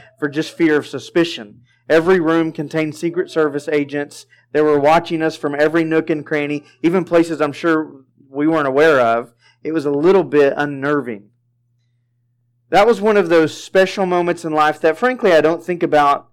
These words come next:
every day, not even every month, but it's still special. But if you were to ask me today, standing here, based on the fact that I've been in that building, if I was an expert on the White House,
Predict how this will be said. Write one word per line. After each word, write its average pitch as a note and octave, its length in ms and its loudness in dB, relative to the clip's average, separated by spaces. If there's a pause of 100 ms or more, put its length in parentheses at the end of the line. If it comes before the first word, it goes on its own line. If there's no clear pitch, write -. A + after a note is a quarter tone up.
every E3 300 2
day, C3+ 280 2
not D#3+ 280 -2
even D#3 220 -4
every C#3 240 -2
month, C3 400 -6 (1080)
but E3 160 0
it's F3 140 -2
still A3 220 2
special. - 600 -4 (2000)
But F3 100 2
if E3+ 120 -2
you A#3+ 120 -2
were C#4 100 2
to F#3+ 160 2
ask F3+ 340 -2
me D#3 180 -4
today, C#3 420 0
standing D3+ 420 -6
here, C3 260 -4
based D3+ 380 0
on D#3+ 100 -4
the D3 80 -4
fact D3 240 -2
that C#3 80 -2
I've C3+ 280 0
been D#3 160 -2
in D#3 80 -4
that C#3 200 -4
building, B2 440 -6 (260)
if D#3+ 140 -2
I E3+ 120 4
was E3 160 2
an D3 120 -4
expert D#3+ 800 -2
on B2+ 160 -6
the A#2 60 -8
White G#2+ 280 -4
House, A2+ 540 -10